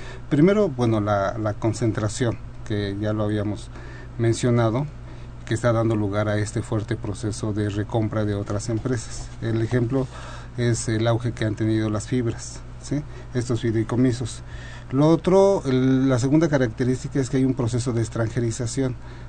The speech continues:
Grandes empresas mexicanas se venden al extranjero. Otro es que se están especializando en sus áreas de dominio, ujú, porque han encontrado que en esas áreas, por ejemplo, Bimbo en el PAN,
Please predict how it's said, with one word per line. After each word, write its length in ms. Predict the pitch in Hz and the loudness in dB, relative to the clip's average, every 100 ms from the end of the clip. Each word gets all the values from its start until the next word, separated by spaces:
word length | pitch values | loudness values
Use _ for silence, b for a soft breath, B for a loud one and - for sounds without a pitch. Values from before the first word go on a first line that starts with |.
| B | B
Grandes 400 | 110 120 123 120 | 0 4 4 4
empresas 480 | 120 107 113 113 113 | 2 0 0 0 0
mexicanas 640 | 113 107 113 135 135 135 123 | 0 -2 -2 -2 0 0 0
se 140 | 110 | 0
venden 480 | 113 113 110 104 101 B B B B - | 0 0 0 -2 -4 B B B B -6
al 140 | 107 | -2
extranjero. 600 | 107 - 101 104 110 101 - - - | -2 -2 -4 -4 -4 -6 -8 -14 -10
Otro 440 | - 147 151 160 143 | 2 2 4 4 6
es 160 | 131 | 4
que 120 | 123 113 | 2 0
se 120 | 107 | 0
están 320 | - 123 123 | 0 0 2
especializando 880 | 117 - 113 - 110 110 - 123 113 - B B B B | 0 0 -2 0 0 0 0 0 -2 -6 B B B B
en 120 | 120 | -2
sus 240 | 117 113 127 | 0 0 6
áreas 580 | 123 120 117 107 - 120 | 6 6 2 0 -6 -2
de 140 | 117 117 | 0 4
dominio, 400 | 117 131 131 110 - - | 6 6 4 0 -6 -6
ujú, 260 | 110 127 170 | -2 -2 -2
porque 220 | - 113 120 | -4 0 2
han 100 | 131 | 4
encontrado 580 | 120 131 127 123 123 131 B B B - | 4 2 4 2 2 -2 B B B -4
que 160 | 113 | 0
en 100 | 110 | 2
esas 360 | 117 117 143 - | 2 2 0 4
áreas, 360 | 131 120 120 - | 4 4 0 -2
por 160 | 113 | -4
ejemplo, 400 | 110 113 107 113 110 - 113 | -2 -2 -2 -4 -6 -6 0
Bimbo 360 | 131 123 110 | 4 4 2
en 100 | 120 | 0
el 140 | 120 113 | 2 0
PAN, 320 | 120 117 | 0 0